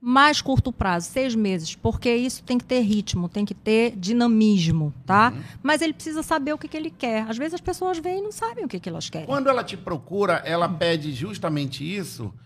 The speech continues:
Speaker 2: é, que caminho eu sigo? Aí você ouve ela, eu quero chegar na prática, quando
Speaker 1: Tá
Speaker 2: ela te
Speaker 1: bom.
Speaker 2: procura. Você ouve, aí você monta um perfil, você monta um, um
Speaker 1: Não.
Speaker 2: traça-, um, um,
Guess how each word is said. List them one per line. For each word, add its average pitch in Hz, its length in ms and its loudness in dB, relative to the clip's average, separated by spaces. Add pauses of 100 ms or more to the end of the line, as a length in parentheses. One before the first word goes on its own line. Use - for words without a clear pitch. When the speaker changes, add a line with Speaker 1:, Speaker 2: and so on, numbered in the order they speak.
(220)
Speaker 2:
é, 143 440 -4
que 127 100 -16
caminho 214 500 -6
eu 190 120 -4
sigo? 139 360 -8
Aí 143 80 -4
você 151 380 -8
ouve 180 680 -2
ela, 143 300 -2
eu 190 80 -6
quero 240 380 -2
chegar 190 280 -4
na 214 100 -2
prática, 151 460 0
quando - 60 -8
Speaker 1:
Tá 226 100 8
Speaker 2:
ela 202 180 8
te 208 60 8
Speaker 1:
bom. 196 100 6
Speaker 2:
procura. 202 400 4 (400)
Você 165 340 -6
ouve, 277 640 0
aí 185 180 -2
você 180 280 -6
monta 175 300 -4
um 156 100 -2
perfil, 156 720 -4
você 165 260 -8
monta 151 320 -6
um, 156 60 -4
um 135 480 -4
Speaker 1:
Não. 170 220 -2
Speaker 2:
traça-, 151 640 -4
um, 143 160 -2
um, 117 260 -14